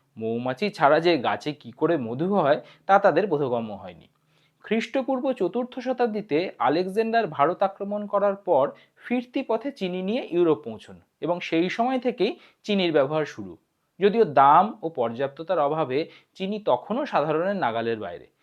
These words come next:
তাই ইউরোপে সেই সময় কেক ছিল শুধুমাত্র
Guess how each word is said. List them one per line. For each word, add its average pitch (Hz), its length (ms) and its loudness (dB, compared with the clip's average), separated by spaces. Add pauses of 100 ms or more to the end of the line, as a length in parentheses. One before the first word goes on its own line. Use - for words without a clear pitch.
(240)
তাই 135 120 0 (100)
ইউরোপে 240 420 0
সেই 180 240 -2
সময় 196 360 -4
কেক 240 280 0
ছিল - 180 -10 (100)
শুধুমাত্র 233 720 -6